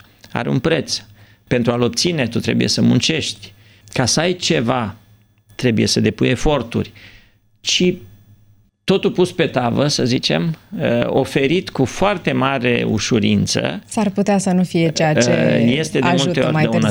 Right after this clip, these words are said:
Speaker 1: dăunător, sigur.
Speaker 2: Mă gândeam, atunci când vorbim de educație non-formală, aveți dreptate în ceea ce privește aspectul acesta,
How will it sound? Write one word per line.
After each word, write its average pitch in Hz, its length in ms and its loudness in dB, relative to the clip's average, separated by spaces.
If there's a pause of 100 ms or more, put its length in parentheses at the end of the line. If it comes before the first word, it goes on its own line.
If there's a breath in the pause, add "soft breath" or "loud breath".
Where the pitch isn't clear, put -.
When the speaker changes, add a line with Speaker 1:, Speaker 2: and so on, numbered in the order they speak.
Speaker 1:
dăunător, 151 360 -2
sigur. - 460 -8 (560)
Speaker 2:
Mă 262 80 6
gândeam, 254 540 2
atunci 233 280 2
când 220 140 2
vorbim 202 320 4
de 196 160 6
educație 190 560 2
non-formală, 185 640 2
aveți 175 280 2
dreptate 156 460 0
în 147 140 0
ceea 156 220 0
ce 156 140 -2
privește 156 680 -2
aspectul 160 440 -2
acesta, 151 420 0